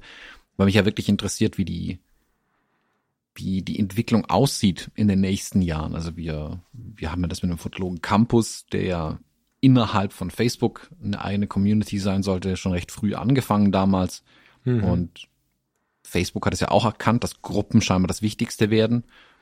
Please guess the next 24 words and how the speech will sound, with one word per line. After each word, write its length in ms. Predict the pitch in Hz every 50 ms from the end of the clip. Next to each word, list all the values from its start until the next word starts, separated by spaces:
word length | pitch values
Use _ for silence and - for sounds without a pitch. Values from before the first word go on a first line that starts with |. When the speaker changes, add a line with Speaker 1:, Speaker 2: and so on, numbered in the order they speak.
| _ _ -
Speaker 1:
ähm, 320 | 90 87 85 85 85 85
hat 120 | 90 87 -
deswegen 240 | - - 95 90 87
ja 100 | 73 78
auch 40 |
das, 300 | - 85 85 - - -
die 100 | - -
letzten 220 | 85 90 - - 87
Jahre 160 | 80 78 80
mehr 320 | 90 95 98 101 110 110
und 100 | 92 95
mehr 120 | 90 90 87
in 60 | 85
den, 200 | 82 82 82 -
in 140 | - 82 78
den, 320 | 80 82 80 78 - - - -
in 80 | 87 82
den 80 | 78
Fokus 460 | - - - - - - - - - -
gerückt, 400 | 90 80 80 80 - _ - _ _ _ _ _ _ -
ähm, 220 | 82 76 73 -
auf 200 | - 80 85 -
der 160 | - 90 85
Plattform. 580 | - - 95 95 - - 101 98 95 95 95